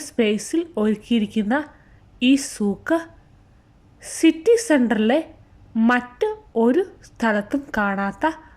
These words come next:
അതിമനോഹരമായ ഒരു ഏരിയ തന്നെയാണ്. ദ സൂക്ക് എന്ന പേര്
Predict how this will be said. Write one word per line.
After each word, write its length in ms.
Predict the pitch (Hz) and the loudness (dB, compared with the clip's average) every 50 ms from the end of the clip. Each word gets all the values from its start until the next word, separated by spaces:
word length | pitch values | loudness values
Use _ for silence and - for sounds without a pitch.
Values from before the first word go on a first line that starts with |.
| - _ _ _ _ _ _ - - 208 208 | -20 _ _ _ _ _ _ -10 -4 -4 -2
അതിമനോഹരമായ 1400 | 208 208 - 339 349 320 254 226 214 202 208 220 226 214 - 294 320 330 285 247 220 202 190 190 190 226 269 277 - - - _ _ - - - 214 | -2 2 2 4 4 6 4 4 4 2 2 0 0 0 0 2 4 4 4 4 2 0 -2 0 0 0 0 -2 -6 -12 -20 _ _ -16 -6 -2 0
ഒരു 160 | 214 220 277 302 302 - - - _ _ _ _ - 214 214 | 2 2 2 0 -2 -8 -16 -20 _ _ _ _ -2 0 2
ഏരിയ 340 | 220 220 220 226 240 240 240 240 269 | 4 4 4 6 4 4 4 4 6
തന്നെയാണ്. 500 | 262 262 277 254 214 185 180 175 - - - - _ - - - _ - - - _ - - _ _ _ _ _ - - _ _ _ _ _ _ _ - _ _ _ _ _ _ _ _ _ _ _ _ _ _ _ - | 6 6 6 6 4 2 -2 -6 -10 -12 -16 -20 _ -20 -20 -20 _ -20 -20 -20 _ -20 -20 _ _ _ _ _ -20 -20 _ _ _ _ _ _ _ -20 _ _ _ _ _ _ _ _ _ _ _ _ _ _ _ 0
ദ 120 | 330 339 349 - - - - | 0 0 0 -2 -10 -14 -6
സൂക്ക് 400 | - - 339 392 381 - - - - - 269 | 2 4 4 4 4 2 -6 -10 -4 0 2
എന്ന 140 | 262 269 302 302 294 - - | 4 4 2 2 -2 -2 0
പേര് 340 | - 247 233 240 254 262 285 | 2 4 6 6 6 4 4